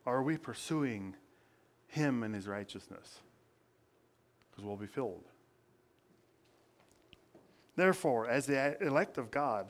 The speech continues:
holy and beloved, put on tender mercies, kindness, humility, meekness, long-suffering,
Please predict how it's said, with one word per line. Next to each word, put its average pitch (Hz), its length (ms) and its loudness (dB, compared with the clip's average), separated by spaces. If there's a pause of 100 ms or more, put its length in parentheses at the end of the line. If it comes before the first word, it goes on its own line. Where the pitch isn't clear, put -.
holy 170 400 2
and 113 140 -4
beloved, 113 500 0 (400)
put 202 160 2
on 160 300 2
tender 156 280 2
mercies, 123 680 -2
kindness, 139 680 -4 (240)
humility, 139 580 0 (300)
meekness, 156 560 -4 (360)
long-suffering, 131 880 0